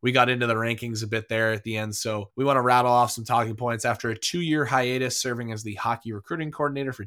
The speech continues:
Davenport, Phil Sweeney is back behind the bench once again for the A C H A Division One men's program. Congratulations for Phil, stepping back behind the bench. Love to see that. Sweeney built the Panthers into a national contender during his ten years, compiling a record of two hundred twenty-six, a hundred twenty-one,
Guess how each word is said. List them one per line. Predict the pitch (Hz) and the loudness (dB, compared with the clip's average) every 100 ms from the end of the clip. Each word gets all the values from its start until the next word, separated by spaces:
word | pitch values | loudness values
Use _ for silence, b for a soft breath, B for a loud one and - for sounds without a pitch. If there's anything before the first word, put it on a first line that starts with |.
| - | 0
Davenport, | 120 120 120 - 120 - - | 2 2 0 -4 -4 -4 -14
Phil | - 165 180 | 2 4 4
Sweeney | - 175 180 131 | 2 2 2 0
is | 104 | 0
back | 120 120 123 | 2 2 2
behind | 117 123 117 | -2 -2 -2
the | |
bench | 104 107 107 - - _ | -2 -2 -2 -4 -6 _
once | 110 104 - | 0 0 0
again | 101 104 98 98 101 _ _ | -2 -2 -2 -6 -12 _ _
for | 117 | -2
the | 107 87 | 0 0
A | 110 | -2
C | - | 0
H | 107 101 | -2 0
A | 107 | -2
Division | 98 101 95 92 | -2 -4 -4 -4
One | 110 110 | -4 -2
men's | 110 110 | -4 -6
program. | - 110 107 104 101 - | -4 -4 -2 -4 -6 -12
Congratulations | - 98 110 107 113 107 104 | -12 2 4 4 2 -2 -4
for | - | -10
Phil, | 98 147 139 127 b b | -4 2 4 2 b b
stepping | - 120 113 | -4 -4 -2
back | 110 104 | -2 -2
behind | 104 107 | -6 -6
the | 101 | -4
bench. | 107 107 - | -4 -4 -4
Love | 110 110 | -4 -4
to | 101 | -6
see | - 107 | -6 -2
that. | 104 101 _ | -2 -4 _
Sweeney | - 151 156 156 | -6 2 4 6
built | 147 143 | 4 4
the | |
Panthers | 127 143 135 147 131 | 0 0 0 0 -2
into | 127 120 | 0 0
a | |
national | 113 120 127 147 | 2 4 4 2
contender | 127 120 123 117 | -2 -4 -2 0
during | 117 113 | -2 -2
his | 110 | -4
ten | - 113 | -4 -4
years, | 110 107 | -2 -4
compiling | - 107 110 104 | -4 -4 -2 -2
a | 104 | -2
record | 110 117 101 | -2 -2 -6
of | 98 | -6
two | - 147 | -2 0
hundred | 131 117 | 0 -2
twenty-six, | 127 117 - 120 - - _ | -4 -4 -2 -4 -4 -12 _
a | 95 | -8
hundred | 107 - 147 135 135 | -4 0 0 -2 -4
twenty-one, | 120 127 117 110 110 107 | -4 -4 -4 -2 -2 -4